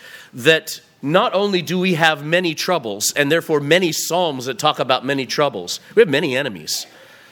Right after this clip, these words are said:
D-, do you even know all the enemies that are listed in Psalm eighty-three that we just sang? Do you know all the different situations? You can find all of them in the scriptures. Enemies of God abounding.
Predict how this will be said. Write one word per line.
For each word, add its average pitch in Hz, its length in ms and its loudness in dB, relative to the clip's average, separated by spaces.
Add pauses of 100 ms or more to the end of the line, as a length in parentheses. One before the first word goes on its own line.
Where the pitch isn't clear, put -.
(200)
D-, 120 340 -14
do 120 140 2
you 208 120 2
even 151 280 -2
know 143 300 0
all 160 200 0
the 151 200 -2
enemies 156 300 -4
that 147 80 -4
are 131 60 -6
listed 147 360 -4
in 139 80 -2
Psalm 143 280 0
eighty-three 139 440 -2
that 147 80 2
we 139 100 -4
just 139 220 0
sang? 147 340 -2
Do 143 80 -4
you 160 60 4
know 165 160 4
all 143 180 0
the 151 120 -10
different 151 260 -4
situations? 143 720 -2 (280)
You 190 100 4
can 175 80 0
find 196 320 2
all 190 240 -2
of 151 100 -10
them 120 140 -4
in 123 80 -6
the 120 40 -8
scriptures. - 600 -6 (640)
Enemies 170 540 2 (100)
of 131 160 -2
God 156 400 0
abounding. 139 840 0